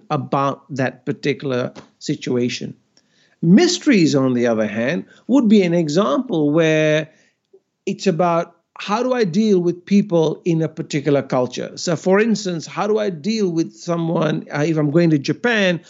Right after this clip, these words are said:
how do I deal with Japanese culture? There are loads and loads of books, information, videos that you can get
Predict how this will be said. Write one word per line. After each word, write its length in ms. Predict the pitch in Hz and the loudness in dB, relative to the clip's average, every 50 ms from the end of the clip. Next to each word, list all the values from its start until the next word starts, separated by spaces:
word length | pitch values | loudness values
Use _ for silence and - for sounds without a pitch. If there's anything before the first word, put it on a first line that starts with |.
| - - _ | -20 -20 _
how 160 | - - 185 | -8 -6 -4
do 140 | 196 190 196 | -2 0 0
I 60 | 190 | 0
deal 220 | 175 147 165 165 160 | 0 0 0 0 0
with 160 | 151 160 143 | 0 -4 -4
Japanese 640 | 127 160 147 143 139 151 143 139 139 135 127 - | -2 -2 -2 -2 -2 -4 -6 -4 -4 -6 -6 -10
culture? 480 | _ - 156 156 147 - - 139 123 120 _ _ - _ _ - | _ -6 -6 -6 -6 -6 -8 -10 -10 -10 _ _ -20 _ _ 0
There 200 | 208 262 285 294 | 2 2 2 2
are 140 | 262 233 208 | 0 0 0
loads 1000 | 196 190 202 240 262 302 311 302 302 294 277 262 247 226 214 160 143 139 - - | 0 0 2 2 2 2 2 2 2 2 2 2 0 0 0 -2 -6 -14 -16 -14
and 400 | - 175 180 175 170 165 160 156 | -10 -8 -8 -6 -6 -8 -8 -6
loads 920 | 165 175 190 208 214 214 220 214 208 202 196 190 190 190 - 147 135 - - | -2 0 4 6 6 6 4 4 2 2 2 0 0 0 -2 -2 -4 -10 -10
of 260 | 160 156 151 131 123 | -8 -8 -8 -8 0
books, 560 | 131 175 175 170 160 - - - - - _ _ _ _ _ _ _ _ | 2 4 4 4 0 -4 -12 -14 -14 -16 _ _ _ _ _ _ _ _
information, 920 | - 196 196 202 - - 175 170 175 175 175 165 - - 165 160 156 143 | 2 4 4 4 4 2 -2 -2 0 0 0 -2 -2 -2 -4 -4 -4 -2
videos 540 | 139 165 180 165 160 160 170 170 170 170 156 | 0 2 4 4 4 4 6 4 4 4 2
that 120 | 165 160 | 2 0
you 120 | 160 156 151 | 0 -2 -2
can 240 | - 151 151 156 | -2 -4 -4 -4
get 360 | 143 131 208 196 170 151 - | 0 0 0 0 0 -2 -6